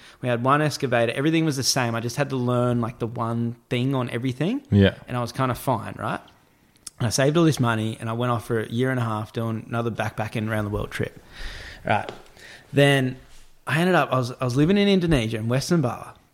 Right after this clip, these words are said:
Speaker 1: and I'm like, "All right, I'm running out of money." I'm like, "I'm gonna go back to the mines." I'm like, "But I need to get a job." And I'm like,
Speaker 2: Mm-hmm.
Speaker 1: for me, I've always had this confidence as in, like, to get a job and the job you want, just act like you've already got it.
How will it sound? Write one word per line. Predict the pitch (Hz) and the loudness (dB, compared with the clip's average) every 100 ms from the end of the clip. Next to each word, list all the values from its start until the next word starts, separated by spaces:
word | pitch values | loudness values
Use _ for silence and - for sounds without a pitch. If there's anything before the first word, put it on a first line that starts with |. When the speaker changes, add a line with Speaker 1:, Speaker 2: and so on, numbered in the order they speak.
| _ _ _ _ - | _ _ _ _ -6
Speaker 1:
and | 127 117 | -2 -2
I'm | 113 | -2
like, | 113 117 | -4 -4
"All | 123 | -2
right, | 110 110 - | 0 -2 -4
I'm | 120 | -2
running | 131 131 135 | 2 2 2
out | 131 127 | 2 2
of | |
money." | 120 113 110 | 0 -2 -4
I'm | 113 120 | -6 -8
like, | 113 | -6
"I'm | 120 123 | -4 -2
gonna | 131 | 0
go | 120 113 | 0 -2
back | 110 113 | -4 -8
to | - | -8
the | |
mines." | 113 123 127 98 - _ _ - - - - | -4 -4 -6 -10 -18 _ _ -20 -20 -18 -8
I'm | |
like, | 123 | -8
"But | 123 | -4
I | 120 | 0
need | 127 | 2
to | 120 | 0
get | 107 | -2
a | 98 | -6
job." | 107 135 101 - _ - | -6 -6 -6 -12 _ -2
And | 139 | 2
I'm | 151 | 6
like, | 135 117 | 6 6
Speaker 2:
Mm-hmm. | 110 | 6
Speaker 1:
for | 156 | 6
me, | 170 208 277 262 - - - | 6 4 2 -2 -8 -20 -12
I've | 127 | 0
always | 147 196 | 4 4
had | 202 | 4
this | 202 190 | 2 0
confidence | - 147 139 147 131 | 0 0 0 -2 0
as | 135 127 | 0 2
in, | 135 | 0
like, | 127 123 - - - - - - | 0 0 -4 -16 -20 -20 -20 -8
to | 139 | 2
get | 156 | 4
a | 180 | 4
job | 135 139 139 | 6 4 4
and | 127 | 2
the | |
job | 117 131 | 2 2
you | 120 117 | 2 0
want, | 113 185 302 - | 0 -2 -6 -14
just | - 123 | -10 -6
act | 127 123 | -4 0
like | 127 123 | 0 0
you've | 127 123 | -2 -2
already | 113 107 | -2 -4
got | 113 104 | -4 -6
it. | 107 | -8